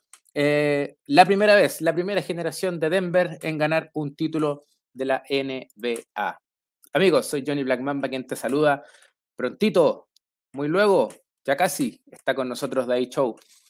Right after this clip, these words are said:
Los Lakers son eliminados. LeBron James dijo, "Tengo mucho que pensar". Todos quedamos con el alma en un hilo.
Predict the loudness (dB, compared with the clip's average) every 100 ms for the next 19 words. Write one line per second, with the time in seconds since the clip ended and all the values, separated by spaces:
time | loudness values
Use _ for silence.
0 | _ _ _ _ _ _ _ -20 -12 -4
1 | 0 0 0 -6 -6 -6 -4 0 4 4
2 | 2 -2 -4 -4 -2 0 0 0 -4 -4
3 | -4 -4 -4 -2 -2 -4 -4 -4 -4 -4
4 | 2 2 2 -4 _ _ -10 -8 -6 -2
5 | 0 -2 -4 -6 -2 -2 -2 -4 -2 2
6 | 4 2